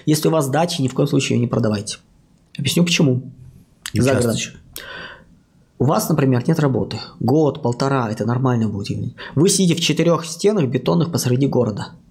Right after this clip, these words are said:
Speaker 1: Вы взвоите. Вы с-, вы не знаете, чем заняться.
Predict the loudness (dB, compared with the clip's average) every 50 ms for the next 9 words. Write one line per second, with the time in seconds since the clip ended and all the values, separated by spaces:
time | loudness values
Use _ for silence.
0 | _ _ -20 _ _ 0 2 2 4 2 2 2 2 2 4 2 2 0 -2 -6
1 | -12 -14 -16 -16 -18 -20 _ _ _ _ _ -4 0 2 2 2 2 2 2 4
2 | 4 4 4 4 4 2 2 0 0 0 0 0 0 2 2 2 2 0 -2 -2
3 | -4 -6 -8